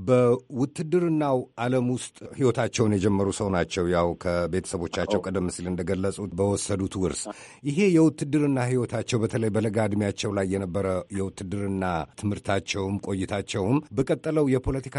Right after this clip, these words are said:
Speaker 1: ህይወታቸው ውስጥ ተጽዕኖ አሳድሯል ወይም ትርጉም ነበረው ብለው ያስባሉ ዶክተር ብሮክ?
Speaker 2: አዎ፣ አሁን የምትለውን ይቀበላሉ። ይሄን የምለው ምንድን ነው፣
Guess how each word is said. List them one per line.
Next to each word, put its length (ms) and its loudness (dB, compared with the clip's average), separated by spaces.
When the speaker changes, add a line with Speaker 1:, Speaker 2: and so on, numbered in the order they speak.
Speaker 1:
ህይወታቸው 560 -2
ውስጥ 240 -2
ተጽዕኖ 440 0
አሳድሯል 580 2
ወይም 200 2
ትርጉም 300 2
ነበረው 340 4
ብለው 200 0
ያስባሉ 440 -2
ዶክተር 300 -4
ብሮክ? 240 -10
Speaker 2:
አዎ፣ 200 0
አሁን 180 -4
የምትለውን 440 -8
ይቀበላሉ። 640 -2
ይሄን 240 -4
የምለው 280 0
ምንድን 300 -6
ነው፣ 120 -4